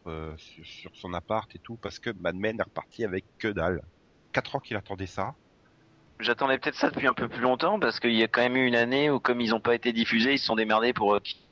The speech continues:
Speaker 2: qu'ils apparaissent à Moisemi quand même, malgré tout. Y a pas eu un truc, une embrouille comme ça ?
Speaker 1: Possible. Mais bon, de toute façon, ça se sentait qu'ils auraient rien, vu qu'ils avaient casé, euh, John Hamm en meilleur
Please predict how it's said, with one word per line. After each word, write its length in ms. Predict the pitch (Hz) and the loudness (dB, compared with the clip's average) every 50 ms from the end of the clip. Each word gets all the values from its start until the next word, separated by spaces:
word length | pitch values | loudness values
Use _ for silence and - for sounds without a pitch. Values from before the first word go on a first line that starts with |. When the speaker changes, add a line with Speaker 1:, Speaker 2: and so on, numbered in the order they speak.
| _ - | _ -8
Speaker 2:
qu'ils 160 | 104 104 104 | -4 0 0
apparaissent 360 | 107 - 113 110 113 113 117 113 _ _ _ - - | 0 2 4 2 2 2 0 -4 _ _ _ -12 -10
à 60 | 110 | -6
Moisemi 460 | 107 110 107 107 104 104 107 110 107 | -4 -2 -2 -2 -2 -2 -2 -2 0
quand 120 | - 110 | 0 0
même, 140 | 107 117 117 | 0 2 2
malgré 240 | 117 110 104 104 104 | 0 0 2 2 0
tout. 220 | - - 110 113 - _ _ _ _ _ _ - | 0 -2 -6 -8 -8 _ _ _ _ _ _ -2
Y 40 | 107 | 0
a 40 | - | 0
pas 100 | 135 135 | 2 0
eu 40 | |
un 60 | 135 127 | 0 0
truc, 200 | - 135 123 - | -2 -2 -2 0
une 80 | 123 123 | 0 0
embrouille 180 | 117 123 127 | 2 0 0
comme 140 | 117 123 113 | 0 -2 0
ça ? 180 | 117 143 165 180 _ _ _ _ _ _ _ _ _ _ _ _ _ _ _ _ _ _ _ _ _ - - | 2 0 0 0 _ _ _ _ _ _ _ _ _ _ _ _ _ _ _ _ _ _ _ _ _ -20 -14
Speaker 1:
Possible. 520 | - 113 - - - - 92 90 98 104 101 _ _ - | -12 -12 -12 -12 -16 -14 -14 -14 -14 -16 -20 _ _ -4
Mais 120 | 104 113 | -4 -2
bon, 160 | 113 123 135 | 0 0 0
de 60 | 131 117 | -2 -2
toute 140 | 113 107 - | -4 -8 -4
façon, 280 | - 120 - - 139 | -4 -4 -4 -4 -8
ça 180 | 139 - - 113 | -8 -4 -4 -4
se 80 | - - | -4 -4
sentait 300 | - 117 113 - - 127 | -6 -6 -6 -6 -8 -10
qu'ils 220 | - - 107 101 | -8 -10 -8 -4
auraient 160 | 107 107 104 | 0 0 2
rien, 220 | 107 123 139 156 147 | 2 0 0 -2 -4
vu 160 | 117 110 107 | -4 -8 -12
qu'ils 180 | - 107 95 | -10 -6 -4
avaient 180 | 101 95 101 101 | -4 -2 -2 -4
casé, 340 | - - 101 95 98 113 107 | -4 -4 -6 -4 -4 -2 0
euh, 140 | 98 90 87 | 0 0 -2
John 220 | 90 101 101 101 104 | -2 -2 -4 -2 -2
Hamm 260 | - 95 113 113 110 | -2 -2 -2 -2 -2
en 60 | 98 | -4
meilleur 300 | 92 92 92 92 98 87 | -4 -4 -2 -2 -4 -4